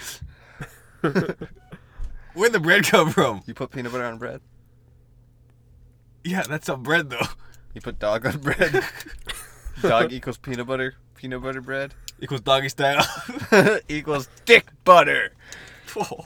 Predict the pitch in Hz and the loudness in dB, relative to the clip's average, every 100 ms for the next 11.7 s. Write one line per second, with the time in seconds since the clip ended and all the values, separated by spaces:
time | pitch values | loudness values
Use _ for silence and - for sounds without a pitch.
0 | - 147 160 151 139 131 139 123 113 85 | -14 -4 2 2 0 2 4 4 2 -2
1 | 202 180 131 120 107 131 123 123 156 113 | -4 -2 0 0 0 -4 -6 -6 -4 -4
2 | 139 160 190 202 196 233 294 - - - | -4 -4 -6 -6 -12 -12 -14 -18 -20 -20
3 | - - - - - - - - - - | -20 -20 -20 -20 -20 -20 -14 -14 -14 -20
4 | - - - 170 - - - - - - | -20 -20 -14 -14 -14 -20 -20 -18 -18 -12
5 | 311 - 392 330 415 - 381 - - - | -10 -6 -6 -6 -8 -8 -12 -16 -20 -20
6 | - - - - - - _ 113 123 - | -20 -20 -20 -20 -20 -20 _ -4 -2 -2
7 | 127 110 98 - - 135 127 98 95 123 | -8 -10 -12 -16 -8 -4 -4 -4 -6 -4
8 | 156 - - - - - - - - 98 | -4 -8 -12 -10 -10 -12 -20 -20 -8 -8
9 | 92 - 101 101 - 85 95 95 101 - | -8 -8 -10 -10 -16 -16 -10 -6 -6 -8
10 | 104 101 - 180 - - 165 175 185 196 | -8 -8 -2 0 0 -4 -8 -8 -6 -6
11 | 214 226 214 214 - 262 | -8 -4 0 0 0 -4